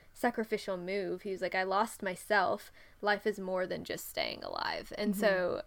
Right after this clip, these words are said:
Speaker 1: uh, he literally said that. <laughs> So I think that's definitely one of the overarching scene, um, themes of this season. What did you think of the Abby Kane conversation?
Speaker 2: Yeah, I think it's, I think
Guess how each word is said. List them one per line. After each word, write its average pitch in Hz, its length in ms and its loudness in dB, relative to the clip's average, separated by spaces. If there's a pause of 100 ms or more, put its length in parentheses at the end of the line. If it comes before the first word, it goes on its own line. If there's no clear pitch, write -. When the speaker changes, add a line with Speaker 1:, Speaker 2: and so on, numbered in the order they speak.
Speaker 1:
uh, 190 100 -2
he 220 200 0
literally 208 400 6
said - 220 -2
that. - 220 -2
<laughs> - 60 -14
So 330 640 10 (480)
I 226 80 6
think 233 180 6
that's 202 240 4
definitely 214 460 4
one 175 140 -2
of 170 80 -2
the 170 100 2
overarching - 560 -2
scene, - 560 -10 (120)
um, 185 480 -8 (280)
themes 233 420 2
of 175 100 -4
this 170 180 -4
season. - 640 -6
What 233 100 4
did 254 140 4
you 277 80 2
think 254 180 4
of 208 60 4
the 185 60 4
Abby 180 280 2
Kane 185 280 -6
conversation? 214 680 -6 (1700)
Speaker 2:
Yeah, 233 240 8
I 196 100 8
think 240 240 2
it's, 262 320 2 (640)
I 214 100 4
think 240 200 4